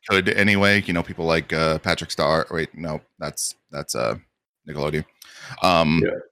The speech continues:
Speaker 1: <laughs> uh, to cut this off, Nickelodeon finally added voice acting to their game too.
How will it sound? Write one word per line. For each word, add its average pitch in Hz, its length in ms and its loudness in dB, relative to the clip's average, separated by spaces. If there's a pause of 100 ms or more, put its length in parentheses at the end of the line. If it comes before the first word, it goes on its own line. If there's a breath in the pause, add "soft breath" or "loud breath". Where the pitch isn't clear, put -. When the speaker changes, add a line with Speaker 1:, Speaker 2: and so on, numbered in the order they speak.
(320)
Speaker 1:
<laughs> 131 1300 0
uh, 101 100 6 (360)
to 117 100 -2
cut - 180 0
this 101 160 2
off, 95 240 4
Nickelodeon 87 480 4
finally 82 320 2
added 78 400 0
voice 80 260 -2
acting 76 340 -2
to 78 60 -2
their 73 160 0
game 73 260 -2
too. 76 180 -2